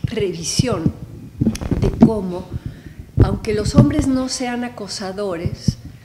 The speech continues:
los hombres ganan con esa situación del residuo tolerado, y las mujeres, aunque no seamos acosadas algunas de nosotras, perdemos porque siempre, pues, te cisca salir de noche o salir sola o subirte a un transporte donde hay mucha gente.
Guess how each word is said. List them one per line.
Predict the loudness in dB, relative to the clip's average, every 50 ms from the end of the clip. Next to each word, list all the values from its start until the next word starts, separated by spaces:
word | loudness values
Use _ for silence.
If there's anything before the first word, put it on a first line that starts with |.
| -20 -20 -20 -16 -12
los | -10 -8 -8 -8 -6
hombres | -6 -4 -4 -2 -2 -2 -4 -2
ganan | -2 -2 -2 -2 -2 -2 -4 -4 -4 -4
con | -6 -6 -8 -8
esa | -8 -10 -10 -10
situación | -10 -12 -10 -10 -10 -12 -8 -8 -8 -6 -6
del | -6 -6 -6
residuo | -8 -10 -10 -8 -8 -8 -8 -8 -12 -14
tolerado, | -10 -10 -8 -6 -6 -6 -6 -6 -8 -6 -8 -12 -12 -10
y | -10
las | -8 -8 -6 -6
mujeres, | -8 -10 -10 -8 -6 -4 -2 -2 -2 -4 -8 -10 -10 -10
aunque | -10 -10 -8 -6 -6
no | -6 -4 -6 -6
seamos | -6 -4 -4 -2 -2 -4 -4 -6 -8
acosadas | -12 -10 -12 -14 -10 -8 -10 -8 -8 -10 -10 -10 -10
algunas | -10 -8 -8 -8 -8 -8 -8 -8
de | -8
nosotras, | -8 -8 -10 -8 -8 -8 -8 -8 -8 -10 -10 -10 -12 -18 -20 -20 -20 -20 -20 -20 -20 -20 -20 -20 -12 -6
perdemos | -6 -4 -2 0 0 0 2 2 0 -2 -4
porque | -8 -10 -8 -6 -6
siempre, | -6 -4 -4 -2 -2 -2 -2 -4 -8
pues, | -8 -8 -6 -6 -6 -6
te | -6 -8
cisca | -10 -8 -8 -4 -2 -2 -2 -4 -6 -6 -6 -6 -6 -6
salir | -6 -6 -6 -6 -4 -4 -4 -4
de | -4 -4
noche | -4 -2 -2 -2 -2 -2 -4 -6 -6 -6
o | -6 -6 -6
salir | -6 -6 -4 -4 -4 -6 -6
sola | -6 -6 -4 -2 0 0 0 0 0 0 0 -2
o | -4
subirte | -4 -6 -8 -6 -6 -6 -6 -4 -6
a | -6
un | -4 -4
transporte | -4 -4 -4 -6 -6 -4 -4 -4 -4 -4 -8
donde | -6 -6 -4 -4 -4
hay | -4
mucha | -4 -6 -8 -8 -10 -12
gente. | -12 -10 -10 -8 -8 -8 -8 -8 -10 -12